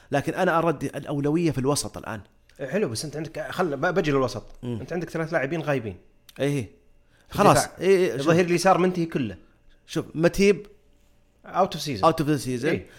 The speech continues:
Speaker 1: روبرتسون بيرجع في يناير.
Speaker 2: أوكي.
Speaker 1: طيب.
Speaker 2: سيميكاس
Speaker 1: سيميكاس
Speaker 2: شكله،
Speaker 1: unknown.
Speaker 2: شكله مطول.
Speaker 1: إيه.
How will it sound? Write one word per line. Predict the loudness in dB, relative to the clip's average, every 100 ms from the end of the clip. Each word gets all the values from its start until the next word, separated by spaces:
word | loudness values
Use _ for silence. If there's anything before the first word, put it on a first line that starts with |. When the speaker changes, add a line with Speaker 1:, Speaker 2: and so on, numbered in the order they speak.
| -2
Speaker 1:
روبرتسون | 6 8 8 6 6
بيرجع | 6 6
في | 2 -2
يناير. | 0 -2 -4 -8 _ _ -6
Speaker 2:
أوكي. | -4 -2
Speaker 1:
طيب. | -4 -10 _ _ _ -16 -8
Speaker 2:
سيميكاس | 0 0 2 2 0 -10 -12
Speaker 1:
سيميكاس | 2 4 8 8 8
Speaker 2:
شكله، | 4 4
Speaker 1:
unknown. | 2 0 -4
Speaker 2:
شكله | -4 -2 0
مطول. | 0 0 0 -2 0
Speaker 1:
إيه. | 0 -2